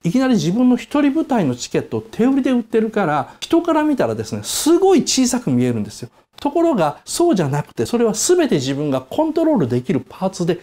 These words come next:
できてるんですね。これがなんかこう、生き残るコツなんですよ。僕自身も何をやったのかというと、その二千年から二千三年までの反省をベースにですね、できるだけ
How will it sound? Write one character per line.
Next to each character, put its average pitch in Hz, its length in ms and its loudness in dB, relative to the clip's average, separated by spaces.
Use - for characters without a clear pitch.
で 185 140 4
き 190 100 -6
て 127 80 -2
る 104 60 -2
ん - 20 -4
で 104 60 -10
す - 160 -14
ね。 - 80 -10
こ 330 100 0
れ 339 100 2
が 311 140 4
な 302 100 4
ん 262 100 2
か - 120 -14
こ - 240 -4
う、 - 40 -20
生 170 80 0
き 247 120 2
残 233 240 4
る 160 80 0
コ 127 160 -4
ツ 135 300 0
な 139 160 -2
ん 107 40 -2
で 107 80 -4
す - 120 -12
よ。 - 100 -12
僕 233 220 0
自 339 140 4
身 262 260 2
も 135 160 2
何 185 240 2
を 131 60 0
や 123 100 0
っ 120 60 -8
た 151 100 -2
の 135 100 0
か 123 140 -4
と 123 80 -4
い 117 40 2
う 117 40 -4
と、 123 100 -6
そ 143 100 -2
の 123 200 0
二 196 160 4
千 339 320 0
年 320 180 -2
か 285 120 -2
ら 277 80 0
二 247 180 6
千 277 240 -2
三 190 260 0
年 190 140 2
ま 185 100 0
で 127 60 -4
の 117 80 -4
反 151 240 -4
省 151 160 2
を 127 40 2
ベ 139 140 2
ー 139 40 2
ス 139 120 -4
に 113 80 -2
で - 80 -8
す - 120 -10
ね、 107 100 -8
で 214 200 2
き 349 160 0
る 349 120 4
だ 311 140 0
け 302 320 -2